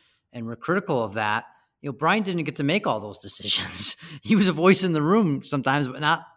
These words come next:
sometimes the ultimate decider. In some cases, it was the Republicans, you know, that, uh, you don't have control over. Uh, so sometimes it can be your own team or the Republicans,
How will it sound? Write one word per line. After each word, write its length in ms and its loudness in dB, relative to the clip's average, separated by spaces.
sometimes 360 -2
the 60 -6
ultimate 340 -2
decider. 560 0
In 120 0
some 160 6
cases, 560 -2
it 80 -8
was 180 -6
the 100 -4
Republicans, 920 0
you 100 -2
know, 340 0
that, 360 -4
uh, 240 0
you 80 -4
don't 160 0
have 140 0
control 520 -2
over. 300 -10
Uh, 460 2
so 160 -6
sometimes 340 0
it 60 2
can 80 -4
be 60 2
your 140 4
own 140 4
team 380 2
or 80 0
the 80 -2
Republicans, 600 0